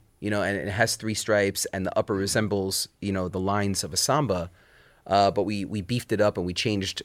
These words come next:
we changed the construction of it completely. So, like, you know, I, I think that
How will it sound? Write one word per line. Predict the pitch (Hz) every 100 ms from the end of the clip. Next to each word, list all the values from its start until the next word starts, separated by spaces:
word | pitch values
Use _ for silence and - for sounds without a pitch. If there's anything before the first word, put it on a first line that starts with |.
| -
we | 101
changed | - 110 -
the | -
construction | 104 90 120 123 110
of | 87
it | 95
completely. | 92 87 151 - 69
So, | - 87
like, | 85 87 - _ _ _ _ _ -
you | 107
know, | 78 71
I, | 90 76
I |
think | - 98 92
that | 92 -